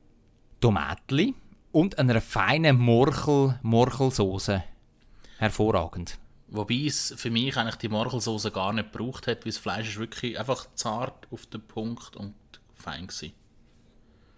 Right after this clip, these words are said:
Speaker 2: Klar,
Speaker 1: Also
Speaker 2: es
Speaker 1: hättest du
Speaker 2: hat
Speaker 1: dann gar
Speaker 2: jetzt
Speaker 1: keine Sauce wollen?
Speaker 2: Ich hätte es nicht gebraucht. Aber es ist, es ist in diesem
Speaker 1: Mhm.
Speaker 2: Kontext ist es auch sehr fein gsi, das schon. Aber eben,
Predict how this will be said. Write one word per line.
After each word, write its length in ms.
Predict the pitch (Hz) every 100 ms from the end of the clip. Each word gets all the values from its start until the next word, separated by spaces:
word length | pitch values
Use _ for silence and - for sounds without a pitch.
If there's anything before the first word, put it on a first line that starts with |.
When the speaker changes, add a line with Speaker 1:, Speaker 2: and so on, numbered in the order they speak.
| _ _ - -
Speaker 2:
Klar, 200 | 113 127
Speaker 1:
Also 100 | 147
Speaker 2:
es 60 |
Speaker 1:
hättest 140 | 117 107
du 40 |
Speaker 2:
hat 40 | 120
Speaker 1:
dann 40 |
gar 80 | 120
Speaker 2:
jetzt 60 | 170
Speaker 1:
keine 140 | 180
Sauce 260 | 190 185 185
wollen? 240 | 117 101 107 - _ _ _ _ _ _ _ _ _ _ - - - - - - - - _ _ -
Speaker 2:
Ich 160 | 113
hätte 220 | 113 107
es 100 | 101
nicht 180 | 110 104
gebraucht. 520 | 185 202 - - - - - -
Aber 140 | 107 101
es 80 |
ist, 160 | 110 101
es 260 | 110 110 110
ist 180 | 98
in 60 | 101
diesem 260 | 101 101 107
Speaker 1:
Mhm. 120 | 113
Speaker 2:
Kontext 460 | 113 101 113 - 104
ist 100 | 107
es 100 | 98
auch 80 | 98
sehr 260 | 127 131
fein 300 | 135 131 139
gsi, 340 | - - 92 -
das 260 | - 95 -
schon. 360 | - 117 95 -
Aber 220 | 95 95 104
eben, 200 | 113 95